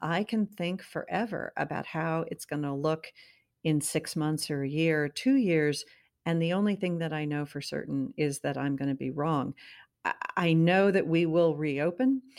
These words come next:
Um, I know that a huge part of our income comes from events. I know that we are not gonna be having sixteen hundred people showing up for Glennon Doyle. You know, that,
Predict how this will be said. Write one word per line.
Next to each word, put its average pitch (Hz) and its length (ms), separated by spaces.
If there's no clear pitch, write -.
Um, 151 420
I 165 180
know 156 320
that 156 160
a 147 40
huge 185 460
part 165 300
of 160 180
our 147 260
income 165 680
comes 156 300
from 139 200
events. 147 580
I 160 160
know 160 260
that 160 160
we 156 180
are 143 360
not 147 380
gonna 147 180
be 135 140
having 139 560
sixteen 147 500
hundred 143 420
people 143 360
showing 143 460
up 143 180
for 135 100
Glennon 139 340
Doyle. 156 440
You 175 120
know, 151 140
that, 160 320